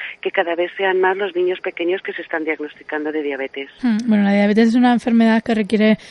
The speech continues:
Speaker 2: eh, de muchos cuidados, ¿verdad? Para la persona que, que la padece, supongo que en los niños es más complejo, más delicado, ¿no?
Speaker 1: Claro, y sobre todo es que son niños muy pequeños y es que
Speaker 2: Mm.
Speaker 1: hay que administrarse, eh, pincharse, eh, ellos mismos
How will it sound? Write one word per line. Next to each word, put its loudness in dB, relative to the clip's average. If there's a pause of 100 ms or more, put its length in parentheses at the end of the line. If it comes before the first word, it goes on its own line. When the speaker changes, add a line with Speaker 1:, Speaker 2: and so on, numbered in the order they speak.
(220)
Speaker 2:
eh, 0
de 6
muchos 4
cuidados, 6
¿verdad? 4
Para 2
la 2
persona 0
que, -2
que 0
la 4
padece, 2
supongo 4
que 4
en 6
los 4
niños 6 (400)
es 2
más 6
complejo, 6
más 6
delicado, 2
¿no? 4 (520)
Speaker 1:
Claro, 0
y -2
sobre 0
todo 2
es 2
que 0
son 0
niños -2
muy 0
pequeños -2
y -2
es 0
que 2
Speaker 2:
Mm. 2
Speaker 1:
hay 0
que 0
administrarse, 0 (480)
eh, 6
pincharse, 2 (360)
eh, 4
ellos 2
mismos 2